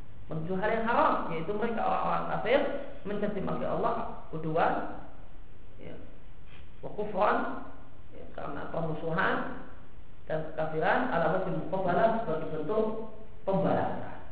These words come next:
Karena Tuhan mereka dicaci maki, akhirnya mereka balas dengan mencaci maki Allah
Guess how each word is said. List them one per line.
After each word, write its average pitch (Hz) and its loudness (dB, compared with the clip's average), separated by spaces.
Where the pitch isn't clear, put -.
Karena - -2
Tuhan 226 6
mereka 226 2
dicaci 220 2
maki, 240 0
akhirnya 226 4
mereka 214 4
balas - 8
dengan 170 2
mencaci 165 0
maki - -2
Allah 170 2